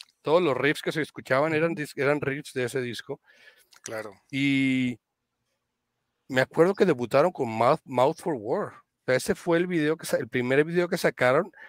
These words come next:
Speaker 1: Entonces, imagínate, a ver, es escuchar eso. Yo ya escuchaba, ya había escuchado Pantera porque, digo, era, estaba muy familiarizado
Speaker 2: Con
Speaker 1: con, con, n-, no con el disco completo, pero sí me acuer-, sí escuchaba mucho,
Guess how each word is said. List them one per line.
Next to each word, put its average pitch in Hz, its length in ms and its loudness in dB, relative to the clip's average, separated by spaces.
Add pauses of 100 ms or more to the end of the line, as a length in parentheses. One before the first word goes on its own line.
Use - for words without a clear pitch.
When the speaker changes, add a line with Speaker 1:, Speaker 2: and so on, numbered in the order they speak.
(440)
Speaker 1:
Entonces, 156 280 0
imagínate, 156 640 -2
a 117 60 -4
ver, 135 160 0 (100)
es 131 160 -4
escuchar - 540 4
eso. 165 400 2 (320)
Yo 156 100 -2
ya 202 100 8
escuchaba, 196 480 4
ya 147 160 6
había 196 120 8
escuchado 185 320 0
Pantera 147 460 4
porque, 131 300 -8 (140)
digo, 107 220 -14 (480)
era, 135 160 -2
estaba 160 240 0
muy 165 120 -2
familiarizado 127 640 2
Speaker 2:
Con 123 320 -4 (480)
Speaker 1:
con, 123 300 -4
con, 110 480 -8 (1000)
n-, 131 260 -4
no 175 200 6
con 240 180 2
el 151 140 2
disco 160 380 -2
completo, 135 540 -2
pero 135 240 -6
sí - 160 -8
me 160 140 2
acuer-, 156 280 0
sí - 160 -4
escuchaba 156 460 2
mucho, 147 560 -2